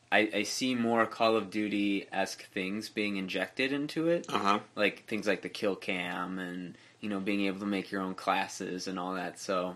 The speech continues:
Speaker 1: I have faith. I mean, it,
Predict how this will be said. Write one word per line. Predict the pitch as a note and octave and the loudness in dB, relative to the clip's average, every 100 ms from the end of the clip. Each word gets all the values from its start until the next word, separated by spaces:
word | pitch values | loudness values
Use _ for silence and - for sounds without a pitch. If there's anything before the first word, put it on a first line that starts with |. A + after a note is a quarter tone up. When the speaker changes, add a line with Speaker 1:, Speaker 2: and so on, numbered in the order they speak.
| - - _ - - - - - _ - | -12 -20 _ -20 -20 -20 -20 -20 _ 4
Speaker 1:
I | B2+ | 6
have | D3 C3+ | 6 4
faith. | - A#2+ F#2 F#2 - - | 4 6 6 2 -6 -6
I | |
mean, | G#2+ G#2+ | 0 2
it, | A2 | 2